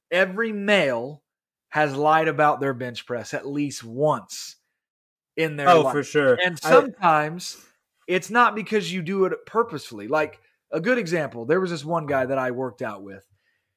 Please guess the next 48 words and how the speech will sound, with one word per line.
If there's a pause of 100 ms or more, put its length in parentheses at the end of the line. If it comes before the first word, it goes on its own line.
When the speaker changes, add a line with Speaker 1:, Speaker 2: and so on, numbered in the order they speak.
(260)
Speaker 1:
and, (160)
um, (100)
we
got
friends
in
the
gym,
didn't
go
to
school
together
or
anything,
just
always
saw
each
other
at,
at
the
gym.
I
was
about
twenty-five
years
old, (380)
and
I
was
working
at
Planet
Fitness. (800)
And
he
was
wondering
why
I
kept
throwing
extra
weight
on.